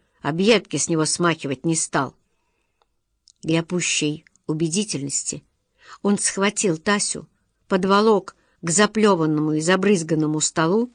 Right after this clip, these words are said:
надавил на затылок, стараясь склонить её пониже. Тасю снова замутило. Она вырвалась и бросилась из избы. На крыльце с жадностью вдохнула морозный свежий воздух, от которого поспешно пришла в себя.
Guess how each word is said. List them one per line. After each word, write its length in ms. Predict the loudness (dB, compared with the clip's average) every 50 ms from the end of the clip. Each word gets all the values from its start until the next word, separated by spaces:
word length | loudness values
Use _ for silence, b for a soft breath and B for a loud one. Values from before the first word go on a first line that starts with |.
| _ _ _ _ _ _ _ _
надавил 560 | -2 0 2 2 4 4 4 6 6 4 4 4
на 160 | 4 4 4
затылок, 580 | 2 2 0 2 2 4 4 4 2 0 -2 b b b b
стараясь 500 | -10 -4 0 2 4 4 4 4 2 0
склонить 500 | 0 0 2 2 4 4 2 0 0 2
её 240 | 2 4 4 2 2
пониже. 560 | 2 2 2 2 2 2 0 -2 -6 -10 -14 _ _ _ _ _ _ _ _ _ _ _ _ _ _ _ _ _ 0
Тасю 380 | 0 0 2 0 -2 -6 -6
снова 480 | -6 -4 -2 0 0 0 0 0 -2 -2
замутило. 720 | 0 0 0 0 -2 -2 -4 -4 -4 -4 -4 -6 -8 -10 _ B B B B B B B B B -2
Она 260 | 0 2 2 2 4
вырвалась 520 | 4 4 4 4 2 0 0 -2 -2 -4
и 20 | -4
бросилась 560 | 0 0 0 0 0 -2 -2 -4 -4 -4 -4
из 140 | -4 -4 -4
избы. 440 | -4 -4 -2 -2 -2 -2 -2 -4 -8 _ _ _ _ _ _ _ _ _ _ _ -4
На 100 | -4 -4
крыльце 500 | -2 -2 -2 -2 -2 -2 0 0 0 0
с 40 | 0
жадностью 600 | 0 0 0 0 0 0 -4 -6 -6 -6 -8 -8
вдохнула 480 | -4 -4 -4 -4 -2 -2 -2 0 0 0
морозный 500 | 0 0 0 0 0 0 0 -2 -2 -4
свежий 380 | -4 -4 -4 -4 -2 -2 -4
воздух, 500 | -2 -2 -2 -2 -2 -4 -8 -12 -14 B B B B B B B B
от 140 | -10 -10 -8 -6
которого 380 | -6 -6 -4 -4 -4 -4 -6
поспешно 580 | -6 -6 -6 -8 -6 -4 -2 -2 -2 -4 -6 -10
пришла 400 | -10 -8 -6 -6 -4 -4 -4 -4
в 60 | -4
себя. 400 | -4 -6 -4 -4 -4 -4 -6 -8